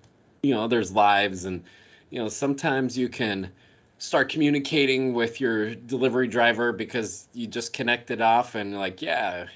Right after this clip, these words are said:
you know, we, we're in the gig world, we're working on our side hustle, whatever the case is. But when you start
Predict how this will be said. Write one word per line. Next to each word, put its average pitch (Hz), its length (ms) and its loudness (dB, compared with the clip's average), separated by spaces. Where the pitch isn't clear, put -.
you 107 140 -10
know, 92 140 -6
we, 95 280 -2
we're 104 420 -6
in 123 120 -4
the 117 80 0
gig 123 280 2
world, 123 500 6
we're 104 640 -2
working 151 400 2
on 135 140 4
our 131 80 0
side 127 280 0
hustle, 123 460 -2
whatever 131 320 2
the 117 100 -2
case 117 380 -4
is. 113 400 -2
But 190 240 0
when 185 140 2
you 180 80 2
start 240 500 -2